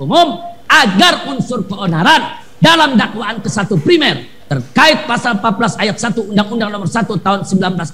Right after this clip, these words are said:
empat puluh enam bisa terpenuhi. Sekedar nasihat untuk jaksa penuntut umum yang sangat sopan.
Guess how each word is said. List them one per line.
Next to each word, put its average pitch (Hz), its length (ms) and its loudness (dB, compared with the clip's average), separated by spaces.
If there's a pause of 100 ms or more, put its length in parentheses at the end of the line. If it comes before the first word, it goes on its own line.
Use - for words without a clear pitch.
empat 156 240 0
puluh 180 160 0
enam 320 180 4 (300)
bisa 208 560 6 (160)
terpenuhi. 147 1800 0 (640)
Sekedar 294 320 0
nasihat 214 480 -2
untuk 175 240 -6
jaksa - 240 -8
penuntut 160 400 -12
umum 170 240 -10
yang 156 160 -12
sangat 143 400 -14
sopan. 135 1200 -8